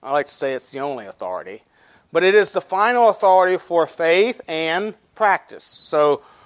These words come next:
for what I believe and what I live. The, the, so the basis of our, our faith is the Word of God. Uh, it is central.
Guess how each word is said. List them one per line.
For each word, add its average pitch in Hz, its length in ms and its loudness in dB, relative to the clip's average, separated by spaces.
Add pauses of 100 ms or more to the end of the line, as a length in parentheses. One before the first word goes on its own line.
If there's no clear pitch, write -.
(120)
for 170 140 -2
what 185 240 4
I 175 160 6
believe 208 640 2 (100)
and 156 240 -2
what 165 200 2
I 180 200 4
live. 202 600 -4 (1300)
The, 165 200 0
the, 160 160 -6
so 208 140 0
the 196 60 4
basis 247 340 0
of 226 60 0
our, 180 300 2
our 165 180 4
faith 202 460 0 (100)
is 185 200 -4
the 185 100 -6
Word 190 200 0
of 160 140 -4
God. 175 340 0 (800)
Uh, 165 200 4
it 226 140 2
is 226 160 4
central. 220 720 -2